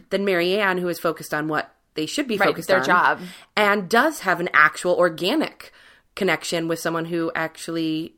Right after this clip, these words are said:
Speaker 1: knows and appreciates her and,
Speaker 2: Right.
Speaker 1: um,
Speaker 2: Has spent real time with her. Like, again, they sort of were, like, helping each other with the babysitting stuff because Stacy shirked her duties. So this boy, Alex, who was the mother's helper for, I think, a family of three kids that were
Speaker 1: Wait, was he a,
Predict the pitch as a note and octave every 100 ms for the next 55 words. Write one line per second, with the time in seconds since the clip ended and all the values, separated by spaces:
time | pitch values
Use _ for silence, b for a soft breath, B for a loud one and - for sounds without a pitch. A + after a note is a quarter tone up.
0 | - D#3 D3+ D3+ E3+ E3 D#3+ D#3 D#3 C#3+
1 | D#3 D3 D3 C#3 C3+ C#3+ - B B B
2 | - - D#3+ D3 F3+ A3 A#3 G#3 F3+ F#3+
3 | F3+ F#3 F3 D#3+ E3+ D3+ D3 D3+ - F#3
4 | F3+ - G3+ G#3 G#3 F3 F#3+ E3+ - A3
5 | E3+ F3 D#3+ F#3+ F#3 E3+ D#3 E3+ F#3 D#3+
6 | D#3 D3+ F3+ G#3 F#3 D#3 D3+ D#3 D#3 E3
7 | - D#3 - D#3 D#3 D#3 C#3+ C#3+ - -
8 | - D#3+ - C3+ F3+ F3 D3+ C3+ - B
9 | B - G#3 F#3 F3 - F3 D#3+ - A3+
10 | F#3 F3 - - b b - G3 E3+ F3
11 | E3+ E3+ E3+ E3 E3 D#3 E3+ E3 E3 E3+
12 | E3 E3+ D#3+ D#3 D3 E3+ D#3+ - D3 C3
13 | C3 - b b b b b - G3 F#3
14 | F3+ C4+ B3+ D#4+ E4